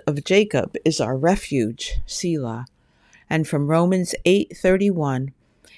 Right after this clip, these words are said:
"If God be for us, who can be against us?"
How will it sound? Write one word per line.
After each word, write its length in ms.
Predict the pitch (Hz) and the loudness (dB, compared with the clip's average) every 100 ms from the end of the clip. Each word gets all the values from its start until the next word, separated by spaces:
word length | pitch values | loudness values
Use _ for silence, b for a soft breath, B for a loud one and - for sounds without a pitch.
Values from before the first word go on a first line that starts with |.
| b | b
"If 260 | - 180 - | 0 0 0
God 300 | 190 196 214 | 4 4 4
be 160 | 214 240 | 2 0
for 420 | - 202 175 139 | 2 4 4 2
us, 340 | 131 139 - - | -2 -6 0 4
who 220 | - 208 170 | 6 6 4
can 300 | - 165 143 | 0 -4 0
be 200 | 151 156 | 2 2
against 500 | - 135 131 - - | 0 -4 -4 -6 -6
us?" 360 | 85 - - | -6 -8 -14